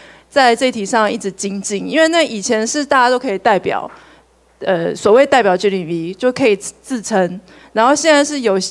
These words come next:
呃，有，呃，就是 patch 很多新的规则，但是又一直在讨论。我觉得这个过程好像有点像是你，你在讲的那个分，分野。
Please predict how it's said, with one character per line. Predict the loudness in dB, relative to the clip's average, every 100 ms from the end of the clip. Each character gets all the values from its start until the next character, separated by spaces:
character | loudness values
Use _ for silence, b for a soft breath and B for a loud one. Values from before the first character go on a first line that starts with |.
| 0
呃， | 2 4 2
有， | 2 0 -2 _ _ _ _ _
呃， | 0 2
就 | 0 -6
是 |
patch | -4 -2 0 -2
很 | -8
多 | -4 -4
新 | -4
的 | -4
规 | -2 -4 -4
则， | -8 -10 -10 B 0
但 | 0
是 | 0 2
又 | 4 4 0 -10
一 |
直 | -8
在 | 0 0
讨 | 2 -4
论。 | -2 -2
我 | -4
觉 | -4
得 | -2
这 | 0
个 | 0
过 | 2 0
程 | 0 -2
好 | -2
像 | -2 -2
有 |
点 | -2 -4
像 | -4 -4
是 | -6
你， | -8 -10 B B B -12
你 | -10
在 | -2 2 2 0
讲 | -4 -8 -6
的 | -12 -14 _ -20 -14
那 | -10
个 | -8 -8 -10
分， | -8 -10 -10 -10
分 | -10 -8
野。 | -10 -14